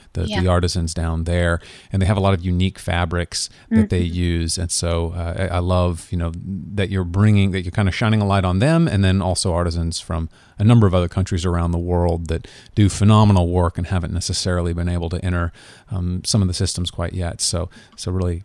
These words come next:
Speaker 1: really love that. Well, well, great. Well, I'm gonna move us now into the last section. I call this the, the rapid fire round.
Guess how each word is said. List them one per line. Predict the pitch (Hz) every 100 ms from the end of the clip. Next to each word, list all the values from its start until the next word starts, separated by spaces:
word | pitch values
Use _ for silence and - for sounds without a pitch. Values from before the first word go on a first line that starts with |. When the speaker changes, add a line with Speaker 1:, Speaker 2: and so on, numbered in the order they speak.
| -
Speaker 1:
really | 92
love | 90 90 87
that. | 90 85
Well, | 98 110
well, | 143
great. | 202 107
Well, | 110
I'm | 151
gonna | 202
move | 208 190
us | -
now | 160
into | 151
the | 123
last | 107 123 120
section. | - 90 - 85
I | 87
call | - 107
this | 101 101 -
the, | 92 73
the | 101
rapid | 110 117 101
fire | - 98 90
round. | 85 87 85